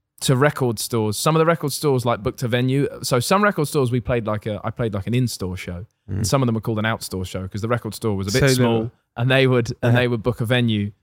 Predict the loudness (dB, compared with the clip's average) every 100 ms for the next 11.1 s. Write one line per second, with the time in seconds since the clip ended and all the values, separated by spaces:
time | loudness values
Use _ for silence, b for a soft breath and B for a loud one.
0 | _ -2 -2 -2 -4 -4 -6 -6 -6 -4
1 | -2 -2 -4 -4 -6 -6 0 2 2 2
2 | 0 0 -4 _ _ _ _ 4 4 2
3 | 2 6 6 6 4 4 2 2 4 4
4 | 4 4 2 2 2 0 -2 -6 -8 _
5 | _ 0 2 2 2 0 -2 -2 -2 2
6 | 2 2 2 0 -2 -6 -6 -6 -2 0
7 | 0 0 -2 -6 -8 -8 -4 -2 -2 -4
8 | -6 -4 -4 -4 -8 -12 _ -8 -2 -2
9 | 0 -2 -2 -4 -4 -4 -4 -2 -2 0
10 | 0 -2 -4 -12 -2 -2 0 0 0 0
11 | -4